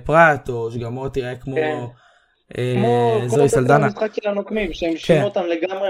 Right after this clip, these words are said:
Speaker 2: מהשחקנים.
Speaker 1: כן, כאילו, רק רוקט וגרוט נראים אותו דבר, אבל... אה,
Speaker 2: רוקט נראה כזה זקן כזה, לא לבן קטן.
Speaker 1: כן, יש לו זקן,
Speaker 2: אה,
Speaker 1: הוא זקן כזה.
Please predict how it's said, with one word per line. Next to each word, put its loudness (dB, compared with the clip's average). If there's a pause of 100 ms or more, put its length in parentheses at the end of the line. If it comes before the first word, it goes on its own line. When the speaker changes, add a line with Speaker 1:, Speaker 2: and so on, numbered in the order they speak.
Speaker 2:
מהשחקנים. -10 (500)
Speaker 1:
כן, 2
כאילו, -2
רק 2
רוקט 2
וגרוט 0
נראים -2 (100)
אותו -4
דבר, -2
אבל... -4 (760)
אה, 6
Speaker 2:
רוקט 4
נראה -2
כזה -2 (400)
זקן -2
כזה, -2
לא -4
לבן -4
קטן. -8 (120)
Speaker 1:
כן, 8
יש 8
לו 6
זקן, 4
Speaker 2:
אה, 4
Speaker 1:
הוא 4
זקן -4
כזה. -4